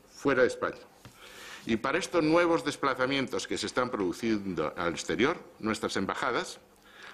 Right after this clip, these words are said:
la importante red consular de que dispone España, con ciento ochenta y tres oficinas,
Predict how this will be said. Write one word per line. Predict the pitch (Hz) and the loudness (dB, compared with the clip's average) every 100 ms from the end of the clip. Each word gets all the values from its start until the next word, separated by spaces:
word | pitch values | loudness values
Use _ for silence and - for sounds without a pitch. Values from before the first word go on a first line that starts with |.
| - | -2
la | 113 | 0
importante | 113 104 101 - 170 175 151 | 0 0 -2 0 -2 0 -2
red | 135 143 | 0 0
consular | 143 123 107 110 117 123 | 2 0 2 0 0 0
de | 101 | -4
que | 95 | -4
dispone | 80 - 123 101 | -6 0 2 2
España, | - 110 107 110 196 - | -2 -4 -4 -4 -10 -12
con | - 85 | -10 -4
ciento | 117 113 101 | 0 0 0
ochenta | - 85 82 | -2 -2 -2
y | |
tres | 80 113 | 0 0
oficinas, | 107 80 80 120 147 156 | 0 -4 -2 -2 -2 -6